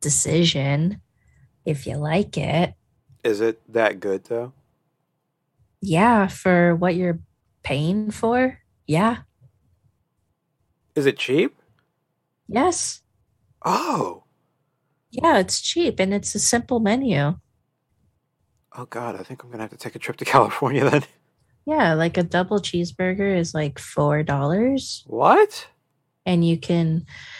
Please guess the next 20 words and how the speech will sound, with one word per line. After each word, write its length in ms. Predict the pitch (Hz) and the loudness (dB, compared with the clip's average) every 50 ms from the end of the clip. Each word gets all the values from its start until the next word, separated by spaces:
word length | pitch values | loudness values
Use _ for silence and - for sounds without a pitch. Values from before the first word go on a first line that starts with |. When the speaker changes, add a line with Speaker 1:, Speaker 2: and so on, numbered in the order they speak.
| - - - - _ _ | -20 -20 -20 -20 _ _
Speaker 1:
add 360 | - - 156 165 170 175 - | -2 0 2 2 2 2 0
things 400 | - 185 180 180 180 180 - - - | 0 2 4 4 4 4 2 0 -2
to 260 | - - 170 170 175 | 0 2 2 4 4
it, 240 | 185 190 190 180 - | 4 4 2 0 0
I 120 | - 160 147 | -2 -4 -2
think, 320 | - 180 180 175 175 - - _ _ - | 0 0 0 0 0 -2 -6 _ _ -20
for 220 | - - - 165 | -8 -4 -2 -2
free, 560 | 165 - - 143 147 151 165 185 202 226 - - | -2 -4 -4 -2 0 2 2 2 0 0 -4 -4
like, 300 | - 165 170 170 - - | -2 0 0 0 0 0
uh, 200 | 170 156 156 151 | 0 2 2 2
hot 280 | 160 - 180 160 143 - | 2 0 0 -2 -2 0
peppers. 760 | - 202 202 - - 196 190 190 185 185 185 180 180 - - 165 | 0 0 0 2 2 2 2 2 2 2 2 0 -2 -2 -4 -4
You 80 | 156 | -4
can 440 | 139 - - 156 156 151 151 151 180 - | -2 -2 0 2 2 2 2 0 0 2
make 280 | 165 165 165 - - | 2 2 2 2 0
your 200 | - 151 151 - - | 0 0 0 2 2
onion 640 | - 175 175 175 175 175 175 170 170 165 165 170 - - _ - - - - - - - _ | 2 4 6 6 6 6 4 4 4 2 0 0 -4 -8 _ -20 -20 -20 -20 -20 -20 -16 _
raw 640 | - 147 147 147 147 147 151 160 175 190 196 196 185 - - | -6 -2 0 2 2 4 4 4 4 4 2 2 0 -2 -2
or 180 | 151 143 139 | -2 -2 -2
grilled 800 | 135 135 131 147 151 156 165 180 190 196 196 196 196 190 - | -4 -4 -2 0 0 2 2 2 2 2 2 2 0 -2 -4